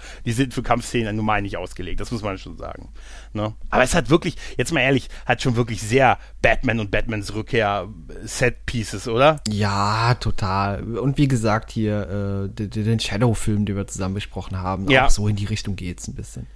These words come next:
Speaker 1: Ja, ja, ja. Ähm, dann gibt's noch quasi den großen, den großen Abschied, ne? Die sitzen dann ja unten noch zusammen und so. Und da fällt übrigens auf, Eric Dravens, ähm, also Make-up ist fast verblasst.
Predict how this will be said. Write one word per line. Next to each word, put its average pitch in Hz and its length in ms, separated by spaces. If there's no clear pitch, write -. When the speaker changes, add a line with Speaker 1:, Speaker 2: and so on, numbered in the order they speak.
Speaker 1:
Ja, 113 320
ja, 110 240
ja. 104 200
Ähm, 127 220
dann 123 140
gibt's 147 160
noch 139 80
quasi 135 260
den 123 80
großen, 120 380
den 113 100
großen 117 240
Abschied, 214 420
ne? 143 160
Die 139 80
sitzen 127 280
dann 156 100
ja 151 80
unten 151 260
noch 151 140
zusammen 147 400
und 135 160
so. 143 140
Und 135 160
da 131 120
fällt 170 220
übrigens 147 240
auf, 147 240
Eric 135 300
Dravens, 147 580
ähm, 123 580
also 113 400
Make-up 113 640
ist - 120
fast - 240
verblasst. 120 560